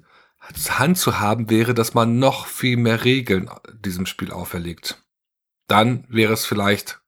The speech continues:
nur noch kompliziert, aber dann wäre es definitiv kein Fußballspiel mehr. Das heißt,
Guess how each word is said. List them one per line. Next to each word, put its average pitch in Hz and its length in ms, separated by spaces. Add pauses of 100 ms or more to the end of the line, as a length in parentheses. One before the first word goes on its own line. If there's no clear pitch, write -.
nur 107 160
noch 104 160
kompliziert, 110 640
aber 101 180
dann 98 160
wäre 98 80
es - 140
definitiv 113 500
kein 117 160
Fußballspiel 92 580
mehr. 85 240 (200)
Das - 180
heißt, 139 300